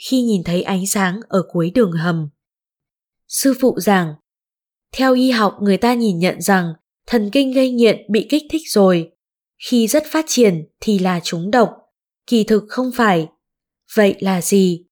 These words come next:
Trong thân thể chư vị, qua thời gian lâu, tích lũy một chư vị mà trông giống hệt cùng dạng với chư vị,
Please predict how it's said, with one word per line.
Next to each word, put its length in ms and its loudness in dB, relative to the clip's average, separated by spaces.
Trong 240 0
thân 180 -2
thể 220 2
chư 240 0
vị, 380 0
qua 180 0
thời 260 2
gian 220 -2
lâu, 420 4
tích 200 0
lũy 220 4
một 180 2
chư 280 -2
vị 380 0
mà 200 0
trông 240 -2
giống 200 0
hệt 260 2
cùng 220 0
dạng 320 -2
với 140 -2
chư 220 0
vị, 400 0